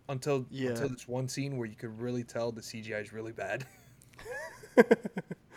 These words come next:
Speaker 2: Oh, boy. Oh, man. I, I, well, I will say, though, we're probably gonna get our next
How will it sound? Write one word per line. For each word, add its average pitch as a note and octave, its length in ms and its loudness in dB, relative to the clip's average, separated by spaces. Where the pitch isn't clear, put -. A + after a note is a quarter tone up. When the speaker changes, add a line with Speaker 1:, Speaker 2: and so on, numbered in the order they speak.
Speaker 2:
Oh, C3 260 2
boy. G#2+ 300 -2
Oh, D#3 260 0
man. A#2+ 160 0
I, B2 120 2
I, A#2+ 120 6
well, C3 120 6
I C3 60 10
will D#3+ 180 10
say, C#3+ 180 6
though, A#2+ 400 4
we're C3 80 -2
probably C#3 320 6
gonna C#3 180 2
get C3+ 220 2
our A#2+ 140 4
next - 640 -4